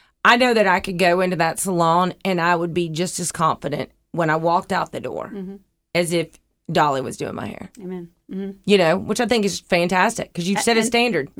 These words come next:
Speaker 2: Absolutely. And they'll all be trained. Um, they're actually all trained now. Our certification certificates haven't all came in yet. Like I said, the printing was held up a little bit, but, um, all our girls are trained, and I don't mean a weekend trained. They interned, and they're highly trained,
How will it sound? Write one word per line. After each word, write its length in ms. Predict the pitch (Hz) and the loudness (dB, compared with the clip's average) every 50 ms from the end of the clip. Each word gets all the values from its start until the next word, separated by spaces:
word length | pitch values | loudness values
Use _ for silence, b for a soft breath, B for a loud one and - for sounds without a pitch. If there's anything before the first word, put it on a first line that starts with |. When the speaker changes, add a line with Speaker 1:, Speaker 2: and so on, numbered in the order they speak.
| - - | -10 -6
Speaker 2:
Absolutely. 440 | - 208 202 - - 220 214 208 208 | -6 -6 -6 -4 -6 -4 -4 -4 -4
And 140 | 202 202 208 | -4 -4 -2
they'll 120 | 208 208 | -2 -2
all 260 | 208 - 208 214 233 | -2 0 0 -2 -2
be 140 | 220 233 220 | -2 -4 -8
trained. 420 | 226 - 214 208 202 196 190 185 - | -8 -10 -10 -8 -6 -6 -6 -6 -8
Um, 260 | - 202 190 180 175 | -8 -8 -8 -8 -8
they're 280 | - - 185 170 196 - | -10 -10 -8 -6 -4 -2
actually 300 | - 226 240 - 233 208 | -2 -2 -2 -4 -6 -4
all 100 | 196 196 | -4 -6
trained 340 | - - 214 196 185 170 160 | -6 -8 -8 -6 -6 -8 -6
now. 200 | 196 202 196 185 | -6 -4 -4 -2
Our 100 | 170 170 | -4 -4
certification 720 | 170 175 208 196 190 185 - 208 196 - 190 180 175 - - b b b | -6 -6 -8 -10 -10 -10 -10 -10 -10 -8 -8 -10 -10 -10 -12 b b b
certificates 560 | _ - 202 - - 269 - 269 - 170 - | _ -16 -14 -10 -10 -8 -8 -6 -8 -8 -8
haven't 280 | - 175 165 170 - - - | -8 -10 -8 -8 -10 -10 -10
all 200 | 208 185 175 170 175 _ 320 294 277 - _ _ - 302 277 | -12 -10 -10 -12 -14 _ -20 -20 -20 -20 _ _ -20 -20 -12
came 200 | - 196 190 170 | -8 -8 -6 -6
in 100 | 165 160 | -6 -8
yet. 140 | 160 160 202 | -8 -10 -10
Like 160 | 208 - - | -10 -12 -12
I 60 | 190 175 | -14 -14
said, 160 | 170 - 165 170 | -12 -12 -14 -14
the 60 | 185 | -14
printing 340 | _ - 190 165 180 175 170 | _ -14 -16 -14 -12 -12 -12
was 200 | 185 170 165 - _ _ _ _ _ _ - | -12 -14 -16 -18 _ _ _ _ _ _ -10
held 120 | 214 196 | -8 -8
up 140 | 185 180 185 | -8 -8 -8
a 20 | |
little 140 | 190 175 175 | -8 -8 -8
bit, 180 | 170 190 - - | -8 -10 -10 -8
but, 180 | 185 175 - - | -8 -8 -8 -8
um, 340 | - 180 170 165 165 175 170 _ _ _ _ _ _ _ _ _ _ _ - | -10 -10 -10 -10 -10 -12 -14 _ _ _ _ _ _ _ _ _ _ _ -6
all 180 | 202 196 196 202 | -2 -2 0 -2
our 80 | 185 | -2
girls 240 | 180 196 185 180 170 | -4 -6 -8 -6 -6
are 280 | 180 175 170 165 165 - _ _ _ _ _ _ _ _ _ _ | -6 -6 -8 -8 -10 -14 _ _ _ _ _ _ _ _ _ _
trained, 260 | - 214 208 196 190 | -12 -8 -6 -6 -6
and 100 | 180 170 | -4 -6
I 60 | 175 | -6
don't 100 | 196 247 240 | -6 -6 -6
mean 120 | 196 190 | -6 -6
a 60 | 175 | -6
weekend 340 | 160 180 185 - 170 160 170 | -6 -8 -8 -8 -8 -8 -8
trained. 280 | - - 165 156 170 165 | -10 -10 -10 -10 -10 -10
They 160 | 165 - 180 | -10 -8 -8
interned, 560 | - - 185 185 175 - 196 190 185 185 175 - | -8 -8 -8 -10 -10 -10 -10 -10 -8 -10 -10 -14
and 320 | - 202 175 165 165 160 156 _ _ _ _ _ - | -14 -12 -10 -10 -10 -10 -12 _ _ _ _ _ -12
they're 120 | 190 180 | -12 -12
highly 380 | 175 - - 190 196 190 190 185 | -12 -10 -10 -8 -8 -8 -8 -10
trained, 480 | - - 190 180 170 170 165 170 160 | -12 -10 -10 -8 -6 -6 -6 -8 -10